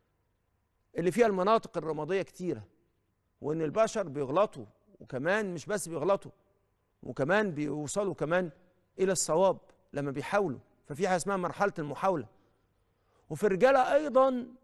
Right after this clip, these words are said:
في نموذج اسمه الشخص البكر الدائم، اللي هو إيه؟ هو حاسس بنفس مشاعر البراءة والصفاء. عارفين دوت ممكن يبقى عنده مشكلة إيه؟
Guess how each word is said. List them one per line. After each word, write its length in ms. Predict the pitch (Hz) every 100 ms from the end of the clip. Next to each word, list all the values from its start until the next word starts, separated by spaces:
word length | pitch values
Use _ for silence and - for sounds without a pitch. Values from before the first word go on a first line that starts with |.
| _
في 160 | 190 185
نموذج 400 | 180 202 185 180
اسمه 220 | 165 175
الشخص 560 | - 185 - - -
البكر 460 | - 135 165 185 156
الدائم، 380 | 135 147 143 107
اللي 140 | 104 127
هو 120 | 147
إيه؟ 240 | 156 170 160 - _ _ _ _ _ _ _
هو 220 | 160 190 180
حاسس 500 | 185 202 190 170 -
بنفس 680 | 143 143 202 - - -
مشاعر 760 | 165 165 151 - 180 160 151 147
البراءة 680 | 139 127 139 170 156 139 139
والصفاء. 720 | 135 - 113 - 151 151 - _ _ _ _ _ _ _ _ _
عارفين 300 | 160 175 233
دوت 220 | 226 226
ممكن 240 | 214 214 190
يبقى 160 | 170
عنده 160 | 190 180
مشكلة 340 | 165 202 185 196
إيه؟ 140 | 190